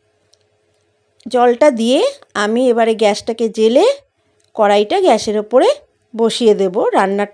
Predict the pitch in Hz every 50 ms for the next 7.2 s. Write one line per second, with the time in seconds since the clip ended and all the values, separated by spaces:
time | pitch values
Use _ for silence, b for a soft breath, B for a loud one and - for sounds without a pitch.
0 | - - 208 208 196 196 196 190 254 339 - - - 254 214 185 190 214 180 196
1 | 185 180 170 165 156 170 160 156 151 151 156 - _ _ _ _ _ _ _ _
2 | _ _ _ _ _ _ _ _ _ _ _ _ _ _ _ _ _ _ _ _
3 | _ _ _ _ _ _ _ _ b b b b b b b b b - 285 294
4 | 285 277 - 311 311 - 330 339 311 262 254 254 247 - 269 269 277 240 277 269
5 | 269 277 277 - 302 302 285 277 277 285 262 247 214 220 - - 240 233 247 240
6 | 208 233 226 233 247 320 440 523 b b b b b b b b b - 233 247
7 | 233 247 254 349